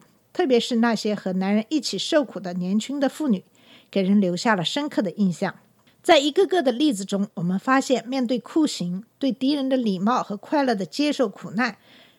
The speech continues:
是主任命他们通往天国的方式的勇气。在目睹基督徒受到谴责和死亡的那一刻，很多的异教徒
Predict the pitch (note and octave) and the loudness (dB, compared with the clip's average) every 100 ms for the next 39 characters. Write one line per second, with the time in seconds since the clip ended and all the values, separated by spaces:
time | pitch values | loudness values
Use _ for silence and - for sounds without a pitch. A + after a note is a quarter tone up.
0 | _ - C#4 - G3+ - - B3+ C4 B3 | _ -2 -2 -2 -8 -8 -4 2 2 2
1 | G3+ - G#3+ F#3+ F#3 B3 B3 F3+ - - | 0 0 0 0 0 0 0 0 -2 -4
2 | C#4 C4 F#3 G3+ _ - G#3+ - C#4 C#4+ | -2 -2 -2 -4 _ -12 -8 -2 0 -2
3 | C#4 G#3 F3+ F3 - - B3 - - _ | -4 -4 -4 -6 -10 -8 -8 -8 -16 _
4 | _ _ _ - E4+ F4 G#4 C#4 A#3 D4 | _ _ _ 6 6 6 2 2 -2 -2
5 | C#4+ F4 - G3 G3+ E4 C4+ B3+ G#3+ - | 0 0 0 -6 -4 -2 2 2 0 -6
6 | F3+ E3 F3 - C#4 - F3+ D#3+ E3 B3+ | -8 -4 -4 -2 -2 -2 -6 -6 -4 -2
7 | D4 B3 F3+ E3+ G3 E3+ - _ _ _ | 0 0 -2 -4 -8 -8 -12 _ _ _
8 | - A#3+ A3+ D#4+ D4 B3 C#4 A#3 C#4 G#3 | 2 2 4 2 4 2 0 0 4 2
9 | - E3+ F3+ | 0 -10 -10